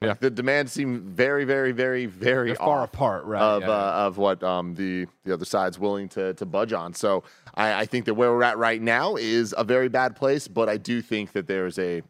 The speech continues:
Speaker 2: a middle ground somewhere
Speaker 1: Sure.
Speaker 2: that um, I think will be reached sooner than later.
Speaker 1: It's just terrifying that as other people, as I've read articles about this and listened to people talk about this, they talk about the first writer's strike like it's ancient history when I so distinctly remember it ruining heroes and how these things, like,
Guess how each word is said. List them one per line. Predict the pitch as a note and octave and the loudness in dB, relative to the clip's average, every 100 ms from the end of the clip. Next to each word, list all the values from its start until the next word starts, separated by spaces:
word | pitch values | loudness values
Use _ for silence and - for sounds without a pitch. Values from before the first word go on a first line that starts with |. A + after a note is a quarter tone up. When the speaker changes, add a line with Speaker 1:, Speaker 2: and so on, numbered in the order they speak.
| - | -6
Speaker 2:
a | |
middle | G#2 G2+ F#2 | -4 -4 -4
ground | F#2 F2+ F2 E2 _ _ - | -4 -4 -4 -10 _ _ -2
somewhere | A2+ G2+ F2+ D#2+ - - | -2 -2 -8 -10 -16 -10
Speaker 1:
Sure. | G2 F#2 | -6 -6
Speaker 2:
that | D#2 _ _ - | -6 _ _ -4
um, | G2 F2 E2 | -2 -2 -2
I | G#2+ | -4
think | - C3+ A2+ | 0 -2 -2
will | G#2+ | -4
be | G#2+ | -4
reached | F2+ F#2 - | -4 -8 -8
sooner | - G2 F2+ | -8 -6 -6
than | E2+ | -8
later. | E2+ E2+ D#3+ | -8 -4 -4
Speaker 1:
It's | D3+ | 0
just | G#3 G#3 - | 0 0 -2
terrifying | E3+ D#3 D3+ C#3 B2 | -4 -4 -2 -4 -4
that | A#2+ A#2 | -6 -6
as | A2+ | -6
other | B2 B2+ | -4 -4
people, | C3+ B2 - | -6 -6 -4
as | B2 A2 | -4 -4
I've | A#2 G2+ | -6 -2
read | A#2 A#2 | -2 0
articles | G#2+ A2 B2 A#2 | -2 -4 -6 -4
about | A#2 A2+ | -2 -2
this | A#2+ A2 | -4 -8
and | G2+ | -10
listened | G2+ G2+ - | -10 -10 -8
to | A2 | -8
people | A#2 F#2+ | -8 -8
talk | - G2 | -4 -4
about | G#2+ G2+ | -4 -6
this, | A2 | -8
they | - | -8
talk | G#2 A2+ A#2 | -8 -6 -4
about | A#2 G2 | -4 -6
the | - | -10
first | - G#2 G#2+ - | -8 -6 -6 -2
writer's | A#2+ B2 C#3 | -2 -2 -4
strike | - C3+ C#3 | -6 -6 -4
like | G#2+ | -6
it's | G#2 G2+ | -8 -12
ancient | G2+ G#2+ G#2 | -12 -12 -10
history | G#2+ - A#2+ | -10 -8 -6
when | A#2 G2+ | -6 -6
I | F#2+ | -10
so | - G#2+ | -8 -8
distinctly | G2 - G#2 F2+ G2 | -8 -10 -12 -8 -8
remember | G2 F2+ F#2+ G2+ | -6 -8 -8 -8
it | |
ruining | F2+ F#2+ F#2+ G2 | -6 -8 -8 -10
heroes | G2 G2+ G2 G2 G2+ | -10 -8 -6 -6 -8
and | G2+ | -8
how | G2 | -8
these | F2+ G#2 | -8 -12
things, | F#2+ G2 | -12 -10
like, | G2+ G2 | -10 -10